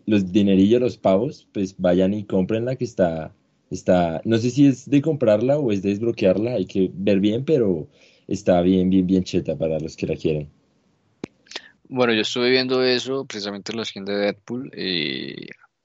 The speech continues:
Speaker 2: hasta donde yo sé es gratis. Tienes que cumplir un, una serie de desafíos para, para desbloquear esta skin de forma gratuita.
Speaker 1: Uh.
Speaker 2: Sí, uh, es, la neta es muy buena. El, la skin está, está muy,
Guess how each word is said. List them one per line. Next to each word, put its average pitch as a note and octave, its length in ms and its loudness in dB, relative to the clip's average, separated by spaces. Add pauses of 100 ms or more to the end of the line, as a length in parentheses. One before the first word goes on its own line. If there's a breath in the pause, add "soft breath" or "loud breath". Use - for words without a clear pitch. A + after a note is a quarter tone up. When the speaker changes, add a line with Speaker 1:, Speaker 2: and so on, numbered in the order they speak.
(100)
Speaker 2:
hasta - 220 -4
donde G#2 180 0
yo G#2 80 -4
sé - 80 -2
es G#2+ 100 -4
gratis. A2 460 -2 (240)
Tienes G#2 220 -4
que A2+ 60 -6
cumplir G#2+ 420 -2
un, G#2 520 -8 (200)
una G#2 240 -4
serie G#2+ 300 0
de G#2+ 40 0
desafíos A2 680 -2 (500 loud breath)
para, F#2+ 840 0 (540)
para - 200 2
desbloquear - 380 -6
esta - 160 -8
skin - 400 -6 (180)
de - 140 -8
forma F#2+ 560 -6
gratuita. - 520 -6 (680)
Speaker 1:
Uh. C#4+ 420 6 (800 loud breath)
Speaker 2:
Sí, A2 320 0
uh, G3+ 600 -4
es, A#2 120 -4
la A#2 100 2
neta A2 180 -4
es - 20 -2
muy D#3+ 100 2
buena. B2+ 360 0
El, G#2 400 -6
la G2+ 140 -6
skin A#2 240 -8
está, A2 400 -2
está G#2+ 220 -8
muy, A2 680 -8